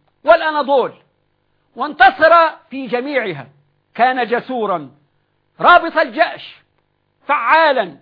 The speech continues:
شديدا، ونشيطا في شيخوخته كما في شبابه، منظما، لا يهمل أي تدبير، ولا يشرع في عمل ما لم يخططه بكامل وجوهه.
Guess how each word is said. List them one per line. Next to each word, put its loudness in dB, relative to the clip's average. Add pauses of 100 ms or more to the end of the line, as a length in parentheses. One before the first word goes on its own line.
(240)
شديدا، -6 (300)
ونشيطا -6
في -10
شيخوخته -4
كما -2
في -10
شبابه، -4 (680)
منظما، 0 (600)
لا 2
يهمل 0 (100)
أي 0
تدبير، -8 (460)
ولا 2
يشرع -2
في -4
عمل 0 (640)
ما 0
لم 0
يخططه -2
بكامل -2
وجوهه. -2